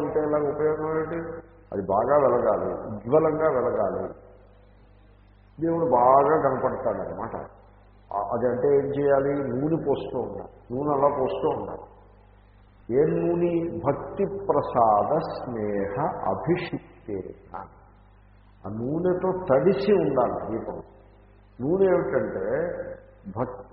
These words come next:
నూనె, స్నేహ అంటే నూనె, నూనె చేతను అభిషిక్తేన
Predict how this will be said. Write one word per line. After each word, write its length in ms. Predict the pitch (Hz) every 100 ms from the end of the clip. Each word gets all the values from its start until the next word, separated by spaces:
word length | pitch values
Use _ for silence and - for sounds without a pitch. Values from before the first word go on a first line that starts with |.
| 127 139
నూనె, 240 | 151 147 -
స్నేహ 320 | 139 151 151 165 165
అంటే 200 | 165 175 175
నూనె, 260 | 135 147 113 - - - - - 120
నూనె 280 | 139 151 147 147
చేతను 400 | 110 - 156 208 - - - - - -
అభిషిక్తేన 680 | 120 165 180 170 - 151